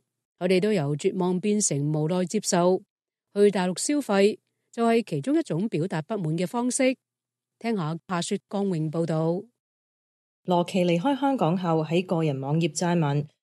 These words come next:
Speaker 2: 指過去一星期喺北京同香港度過，曾經喺兩地同大陸嘅企業家、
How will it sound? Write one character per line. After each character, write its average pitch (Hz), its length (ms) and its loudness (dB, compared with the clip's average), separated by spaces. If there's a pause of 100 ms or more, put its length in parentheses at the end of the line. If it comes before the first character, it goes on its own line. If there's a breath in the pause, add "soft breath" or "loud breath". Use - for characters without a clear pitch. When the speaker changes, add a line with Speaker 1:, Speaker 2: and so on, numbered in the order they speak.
(100)
Speaker 2:
指 247 300 0
過 214 180 2
去 185 180 -2
一 233 60 0
星 220 300 -4
期 151 240 -2
喺 156 240 -2
北 247 160 -2
京 262 160 -2
同 151 180 -4
香 202 220 -2
港 170 180 -2
度 170 160 0
過， 160 400 2 (200)
曾 180 240 -4
經 311 140 -2
喺 214 160 -2
兩 165 300 2
地 151 240 0
同 147 200 -4
大 165 200 -2
陸 160 100 -2
嘅 175 120 0
企 170 220 -4
業 170 160 -4
家、 226 360 0